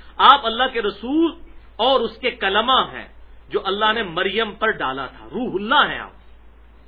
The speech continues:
اور اللہ کی طرف سے خاص روح ہیں۔ آپ نے بچپن میں ماں کی گود میں ہی لوگوں سے باتیں کی، یہ آپ کا معجزہ تھا۔"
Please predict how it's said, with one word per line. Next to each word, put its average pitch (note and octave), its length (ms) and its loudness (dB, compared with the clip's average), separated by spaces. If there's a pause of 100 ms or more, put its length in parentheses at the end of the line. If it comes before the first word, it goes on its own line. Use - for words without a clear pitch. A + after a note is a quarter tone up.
(840)
اور - 200 0
اللہ G3+ 200 0 (100)
کی A#3+ 60 -12
طرف A3 200 -6
سے - 120 -8
خاص G3+ 380 -2
روح A#3 220 -4
ہیں۔ C#3 120 -10 (420)
آپ G#3+ 300 4
نے A3+ 100 -2
بچپن A#3 500 -6
میں A#3+ 80 -4
ماں F#3 260 -2
کی A3 120 -10
گود B3 360 0
میں B3+ 100 -2
ہی A#3+ 100 -6
لوگوں G#3 260 -2
سے G#3 120 -10
باتیں D#3 380 -10
کی، C3+ 200 -18
یہ C3+ 80 -8
آپ A#2+ 160 -10
کا B2 60 -18
معجزہ A#2+ 300 -18
تھا۔" - 180 -20